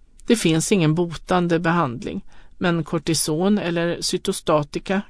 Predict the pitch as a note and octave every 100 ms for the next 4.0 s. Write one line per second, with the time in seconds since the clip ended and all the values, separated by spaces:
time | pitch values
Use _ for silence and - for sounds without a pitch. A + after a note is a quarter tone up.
0 | - - F3 E3 F#3 F3 C#3+ - E3+ D3
1 | D3 E3 D#3 - G3 F3+ - - - -
2 | - - - - - - - - - -
3 | - F#3 F#3 F3+ G#3 G3 - - - -